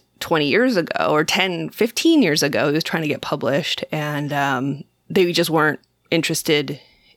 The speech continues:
in his work. Uh, it was very digital centric at the time, and, uh,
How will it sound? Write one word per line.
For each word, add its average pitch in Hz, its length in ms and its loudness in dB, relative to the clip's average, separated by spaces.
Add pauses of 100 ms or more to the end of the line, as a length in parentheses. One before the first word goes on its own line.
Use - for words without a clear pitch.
(200)
in 147 420 -4
his 151 400 -2
work. 170 540 0 (100)
Uh, 147 200 -2 (120)
it 170 80 2
was 156 260 2 (680)
very 160 680 4 (420)
digital 165 560 4
centric 165 600 2
at 165 140 -2
the - 60 -6
time, 160 600 0 (720)
and, 156 480 0
uh, 143 520 -2